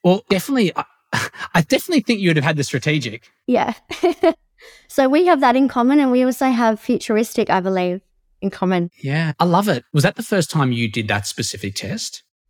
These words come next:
Speaker 2: No, I had some, of course, when you grow exponentially or when you have a life experience, you do grow and your strengths change. So I did, I did have a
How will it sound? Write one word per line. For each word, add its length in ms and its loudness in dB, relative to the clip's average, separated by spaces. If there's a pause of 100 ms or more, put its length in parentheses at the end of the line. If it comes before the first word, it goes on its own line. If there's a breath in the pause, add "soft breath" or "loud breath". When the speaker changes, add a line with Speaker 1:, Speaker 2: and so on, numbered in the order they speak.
(140)
Speaker 2:
No, 180 2
I 240 -2
had 220 0
some, 400 0
of 100 -10
course, 320 -2
when 180 2
you 120 2
grow 580 0
exponentially 680 -2
or 60 0
when 160 2
you 80 0
have 160 -2
a 60 -2
life 300 -4
experience, 1000 -4
you 140 2
do 160 2
grow 260 0
and 100 0
your 80 -2
strengths 380 -4
change. 520 -2 (240)
So 400 2
I 140 0
did, 360 -2 (100)
I 140 -2
did 200 -2
have 200 -2
a 180 0